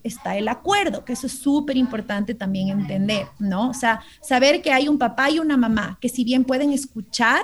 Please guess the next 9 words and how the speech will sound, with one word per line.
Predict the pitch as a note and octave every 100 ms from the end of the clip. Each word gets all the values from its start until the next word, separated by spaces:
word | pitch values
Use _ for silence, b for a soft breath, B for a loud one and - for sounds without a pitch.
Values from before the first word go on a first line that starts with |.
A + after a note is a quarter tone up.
| -
las | B3+ B3
opiniones | A#3+ A#3 A3+ A#3+ C4
de | A#3
los | G3 G#3+
hijos, | A#3+ G#4 G#4+ - B B B
son | - - E4+ G#4 - -
papá | B3 B3 C#4
y | F4
mamá | G4+ F4 C#4